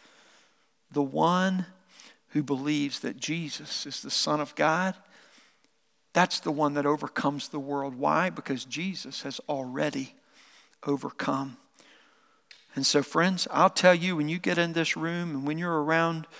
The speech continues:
your church, you sing with all your might. There's somebody who likely is dying inside that needs to hear the sound of their brother or sister in Christ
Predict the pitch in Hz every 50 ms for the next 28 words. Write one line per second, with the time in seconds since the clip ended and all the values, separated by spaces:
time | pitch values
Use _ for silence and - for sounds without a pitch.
0 | - - - _ - - 151 147 - - - - 151 151 147 - - - - -
1 | 156 165 190 - - - - - 175 180 180 175 151 135 - - - 151 156 160
2 | 175 170 165 156 160 156 156 147 135 131 135 131 127 127 - - - - - _
3 | _ _ _ _ _ _ _ _ _ _ _ _ _ _ _ _ _ _ _ _
4 | - 160 151 - - - - 185 180 165 143 120 120 123 131 127 117 - - -
5 | _ _ _ _ _ _ _ _ _ _ _ - 160 156 139 139 143 147 156 156
6 | - - 147 143 135 131 131 123 117 123 123 131 139 143 147 160 165 160 160 156
7 | 147 147 139 - - - 143 131 123 113 - 135 - - - _ _ _ _ _
8 | _ _ _ _ _ _ _ _ - - 143 131 - 147 151 160 160 143 - -
9 | - 160 143 - - - - 156 143 143 143 131 135 127 - - - 156 143 139
10 | 131 120 117 123 131 139 - 147 135 135 139 131 135 135 139 143 147 147 156 151
11 | - - - 135 - - - - 151 - - - 147 139 135 135 123 - - -
12 | - 143 139 135 131 131 - - - - -